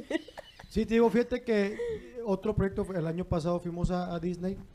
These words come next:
y, este, y sí me di cuenta que creo que los adultos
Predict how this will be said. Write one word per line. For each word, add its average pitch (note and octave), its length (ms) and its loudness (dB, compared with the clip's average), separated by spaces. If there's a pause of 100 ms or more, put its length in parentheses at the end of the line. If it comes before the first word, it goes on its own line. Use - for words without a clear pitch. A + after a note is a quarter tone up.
(300)
y, D3 120 0
este, D3 420 0
y C#3+ 220 -2
sí - 140 -6
me E3 100 2
di F3 100 2
cuenta F3 380 -4
que D3+ 100 -8
creo E3 240 -4
que F3+ 80 -6
los E3 220 -2
adultos E3 720 0